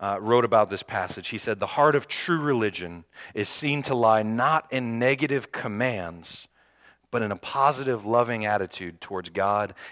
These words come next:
and others." Here's what he's saying. He's saying Christianity isn't about making sure that we stay away from everything that could possibly be dangerous. He says Christianity is about actively pursuing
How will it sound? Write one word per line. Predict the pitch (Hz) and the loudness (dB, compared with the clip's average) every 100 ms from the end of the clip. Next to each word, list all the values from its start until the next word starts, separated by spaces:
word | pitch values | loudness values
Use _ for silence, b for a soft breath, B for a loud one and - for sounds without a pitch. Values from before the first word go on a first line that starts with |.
| B | B
and | 101 | -8
others." | - 87 85 82 | -6 -6 -6 -6
Here's | 156 147 | -4 -2
what | |
he's | 127 - | -2 -2
saying. | 87 78 85 _ _ _ _ _ _ _ _ _ _ _ B B | -10 -14 -18 _ _ _ _ _ _ _ _ _ _ _ B B
He's | - | -6
saying | 123 | -6
Christianity | - 175 - 151 139 127 117 107 B B B - | -2 -4 -4 -2 -2 0 -2 -4 B B B 0
isn't | 156 147 156 | 2 2 0
about | 127 127 123 101 | 0 4 6 6
making | 113 120 120 131 120 | 2 0 0 -4 -6
sure | - - 110 110 | -4 -2 0 0
that | 104 92 | 0 -4
we | 95 | -6
stay | - - 120 | -6 -2 2
away | 113 104 104 107 | 2 2 2 2
from | 104 101 | -2 -4
everything | 98 104 110 - 107 101 | -6 -4 -6 -6 -8 -8
that | 98 | -10
could | - 87 | -12 -8
possibly | 107 98 - 98 98 | -6 -6 -10 -10 -12
be | 90 | -10
dangerous. | 82 87 92 98 117 117 - - - _ _ _ _ _ _ _ _ _ _ _ _ _ | -10 -8 -8 -10 -12 -14 -14 -14 -16 _ _ _ _ _ _ _ _ _ _ _ _ _
He | - | -18
says | 104 | -14
Christianity | - - 123 - 113 110 110 95 90 85 B | -10 -6 -6 -4 -4 -2 -2 -4 -6 -10 B
is | - 92 | -12 -8
about | 92 95 87 92 B B - | -6 -2 -2 -2 B B -4
actively | 95 - - 117 95 101 98 | -2 -2 -8 -14 -10 -8 -8
pursuing | - 98 - - 101 90 80 78 | -8 -8 -8 -8 -8 -8 -10 -12